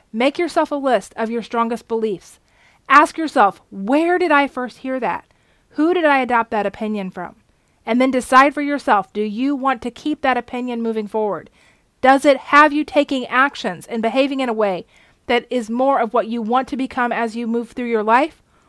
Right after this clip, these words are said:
Or is it limiting you on what's possible? If it's limiting you, you have a massive opportunity to craft an alternative perspective, feed that into your filter, and create a completely different reality for yourself.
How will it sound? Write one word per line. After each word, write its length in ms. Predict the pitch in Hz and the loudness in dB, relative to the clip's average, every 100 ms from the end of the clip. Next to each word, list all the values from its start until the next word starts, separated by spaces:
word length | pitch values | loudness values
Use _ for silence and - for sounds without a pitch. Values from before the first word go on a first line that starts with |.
| _ | _
Or 240 | - 285 277 | 0 4 4
is 220 | 247 233 | 2 -2
it 100 | 233 | -6
limiting 480 | 240 262 294 277 254 | -6 -6 -4 -4 -4
you 320 | 208 190 185 | -4 -6 -8
on 220 | - 214 | -8 -6
what's 160 | 208 208 | -4 -6
possible? 560 | - 208 208 185 175 - _ _ _ _ - | -2 -2 -2 -8 -12 -16 _ _ _ _ -6
If 160 | 226 | -4
it's 140 | 226 247 | -4 -4
limiting 420 | 269 302 285 247 | 0 2 0 0
you, 200 | 214 190 | -2 -4
you 120 | 202 | -6
have 200 | - 208 | -4 -4
a 40 | |
massive 480 | 196 202 208 226 277 | -2 -2 -2 -2 -2
opportunity 720 | 254 254 277 277 254 202 180 - _ _ - | -4 -4 -6 -6 -6 -6 -8 -12 _ _ -10
to 100 | 262 | -4
craft 260 | 233 208 | 0 0
an 60 | 214 | 0
alternative 600 | 202 196 233 233 254 247 | -4 -4 -6 0 -2 -2
perspective, 720 | 302 285 311 294 - 185 175 _ _ _ _ _ | -10 -6 -2 -2 -2 -6 -6 _ _ _ _ _
feed 180 | 247 226 | -6 -2
that 240 | 196 208 240 | 4 6 4
into 200 | 247 240 | 0 -8
your 160 | 277 | -8
filter, 500 | 269 220 214 202 190 | -4 -4 -4 -6 -6
and 140 | - 202 | -8 -8
create 240 | - 196 | -4 -2
a 40 | 196 | -4
completely 400 | 202 - 190 202 | -8 -6 -4 -4
different 280 | 202 202 | -6 -8
reality 400 | 180 180 175 180 | -8 -6 -6 -8
for 120 | 180 180 | -12 -14
yourself. 480 | 170 - 170 - | -14 -12 -12 -14